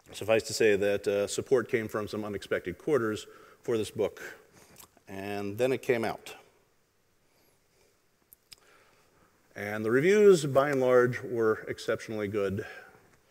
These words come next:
Um, Inquest said it may be the most worth-, worthwhile supplement you can purchase. Um, and I was more pleased, you know, even with the scores, than to see that people understood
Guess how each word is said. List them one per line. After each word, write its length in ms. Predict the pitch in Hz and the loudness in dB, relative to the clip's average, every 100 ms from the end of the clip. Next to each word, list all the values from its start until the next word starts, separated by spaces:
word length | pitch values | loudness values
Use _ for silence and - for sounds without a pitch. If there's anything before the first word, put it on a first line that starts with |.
| _ _ _ - | _ _ _ -18
Um, 260 | 85 92 98 | -14 -10 -8
Inquest 360 | 107 113 104 | -2 0 0
said 140 | 107 101 | 0 0
it 80 | |
may 120 | 98 95 | 0 0
be 100 | 98 | 0
the 100 | 98 | -2
most 260 | 98 - | -4 -2
worth-, 300 | 107 104 - | 0 0 -2
worthwhile 400 | 120 110 - 104 | -2 -2 2 0
supplement 460 | 101 101 107 104 87 | 0 -2 -4 -6 -6
you 100 | 92 | -8
can 160 | 98 | -8
purchase. 560 | 95 117 - 80 - - - _ _ - - - _ - | -4 -4 -4 -10 -12 -16 -20 _ _ -20 -20 -20 _ -20
Um, 420 | 80 80 82 80 - _ _ _ - | -18 -16 -14 -16 -18 _ _ _ -18
and 160 | 85 | -12
I 100 | 92 | -8
was 280 | 92 92 - - - - | -8 -8 -12 -20 -20 -12
more 240 | 113 127 | -2 0
pleased, 360 | 123 120 107 - - | 0 0 -2 -4 -12
you 80 | 87 | -14
know, 180 | 92 90 | -12 -8
even 240 | 104 101 | -8 -6
with 120 | 98 | -8
the 80 | 90 | -8
scores, 420 | - 135 117 104 | -2 2 2 0
than 140 | 104 95 | -4 -6
to 60 | |
see 100 | 92 | -4
that 120 | 104 - | -4 -4
people 260 | 107 98 | -6 -4
understood 600 | 101 98 - 104 92 92 | -4 -6 -4 -4 -4 -6